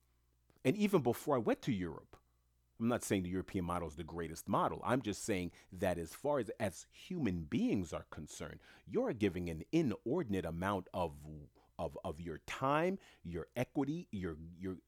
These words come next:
the golden parts of your day, and the golden parts of your life.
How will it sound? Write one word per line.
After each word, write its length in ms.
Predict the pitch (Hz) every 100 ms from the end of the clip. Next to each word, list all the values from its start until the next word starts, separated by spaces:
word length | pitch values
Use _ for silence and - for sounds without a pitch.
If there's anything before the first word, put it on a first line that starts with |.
| 76 76
the 80 |
golden 520 | 80 110 123 127 120 104
parts 360 | - 117 -
of 140 | 98 80
your 180 | 82
day, 520 | 80 78 113 151 190 - - -
and 160 | 98
the 60 | 85
golden 400 | 78 123 139 117
parts 360 | - 117 110 101
of 140 | 76
your 160 | 85 76
life. 720 | 82 135 - - - -